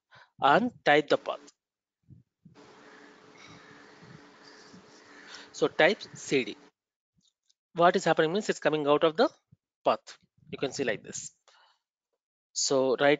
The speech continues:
now when you're doing this one, I just co-, I just ensure that where my P A P is located. That comes under script.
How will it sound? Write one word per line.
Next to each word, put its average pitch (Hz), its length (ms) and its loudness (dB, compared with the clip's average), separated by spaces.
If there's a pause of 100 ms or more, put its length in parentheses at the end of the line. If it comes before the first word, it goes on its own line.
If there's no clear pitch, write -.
now 180 120 4
when 156 160 4
you're 147 120 2
doing 160 280 0
this 139 220 -4
one, 160 160 -2
I 147 60 0
just - 280 -6
co-, 147 340 2
I 147 80 0
just 156 220 -4
ensure 156 380 0
that 180 240 -2 (440)
where 147 300 6
my 147 140 2
P 139 240 4
A 139 60 4
P 143 100 -2
is 120 120 -2
located. 160 500 -4
That 143 240 0
comes 143 240 -2
under 139 180 0
script. 156 480 -4